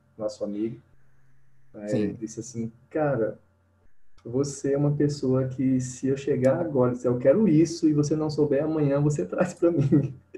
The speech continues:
Speaker 1: Então, eu, ele me disse isso quando eu pedi pra sair, né? Quando eu cheguei, disse, "Olha, infelizmente a coisa apertou, <laughs> eu tenho que abandonar o barco." A gente trabalhou junto, você viu lá, você visitou a gente lá na
Speaker 2: Sim.
Speaker 1: companhia.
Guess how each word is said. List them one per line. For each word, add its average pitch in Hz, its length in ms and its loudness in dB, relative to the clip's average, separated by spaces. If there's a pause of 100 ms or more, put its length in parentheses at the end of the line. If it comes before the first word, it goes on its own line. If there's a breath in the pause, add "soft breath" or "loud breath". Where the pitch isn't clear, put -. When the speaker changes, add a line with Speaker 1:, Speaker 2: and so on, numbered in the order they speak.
(540 loud breath)
Speaker 1:
Então, 147 360 4
eu, 160 280 2
ele 151 160 6
me 156 100 6
disse 151 320 6
isso 151 180 4
quando 156 160 4
eu 160 100 6
pedi 147 260 4
pra 147 180 4
sair, 151 460 2
né? 123 480 -4 (340)
Quando 117 140 -6
eu 127 80 0
cheguei, 127 500 2
disse, - 200 -14
"Olha, 110 280 -2 (380)
infelizmente 123 640 2
a 127 40 0
coisa 123 280 2
apertou, 127 420 0
<laughs> - 60 2
eu 135 160 4
tenho 127 200 -2
que 123 240 -2 (520 loud breath)
abandonar 131 580 4
o 131 60 6
barco." 123 400 2
A 117 40 -10
gente 104 140 -8
trabalhou 113 400 -2
junto, 123 280 -6
você 113 100 -6
viu 110 240 -2
lá, 117 140 -4
você 110 140 -12
visitou 110 300 -4
a 107 60 2
gente 110 280 -8
lá 101 80 -6
na 101 60 -10
Speaker 2:
Sim. 104 160 -8
Speaker 1:
companhia. 104 420 -6